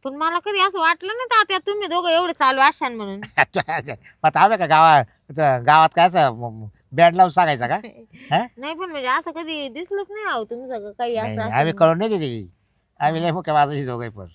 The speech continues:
Speaker 1: हा ना?
Speaker 2: <laughs> हा, हा.
Speaker 1: पण, हम्म.
Speaker 2: तो मावशीचा प-, प-, नवरा मामा वारला ना,
Speaker 1: हम्म.
Speaker 2: मग तेव्हापासून मीच सगळं पुरीत
Speaker 1: हा,
Speaker 2: होती तिला.
Speaker 1: तरी मी म्हणलं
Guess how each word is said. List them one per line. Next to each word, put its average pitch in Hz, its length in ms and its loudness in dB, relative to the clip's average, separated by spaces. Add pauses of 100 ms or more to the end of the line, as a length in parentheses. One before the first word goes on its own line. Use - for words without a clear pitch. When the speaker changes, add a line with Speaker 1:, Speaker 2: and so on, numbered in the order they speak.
(300)
Speaker 1:
हा 202 260 -6
ना? 247 240 -4
Speaker 2:
<laughs> - 100 -4
हा, 147 120 6
हा. 123 180 2 (440)
Speaker 1:
पण, 247 80 -6
हम्म. 226 360 -12 (420)
Speaker 2:
तो 147 140 4
मावशीचा 147 340 -2
प-, 131 400 0
प-, 120 380 0
नवरा 135 260 2
मामा 135 200 0
वारला 139 360 2
ना, 160 100 0
Speaker 1:
हम्म. 208 500 -10 (680)
Speaker 2:
मग 120 100 -10
तेव्हापासून 156 580 0
मीच 151 280 -8
सगळं 151 180 -2
पुरीत 127 280 -6
Speaker 1:
हा, 262 80 2
Speaker 2:
होती 330 100 2
तिला. 403 120 2
Speaker 1:
तरी 440 100 0
मी 480 220 -4
म्हणलं 339 380 0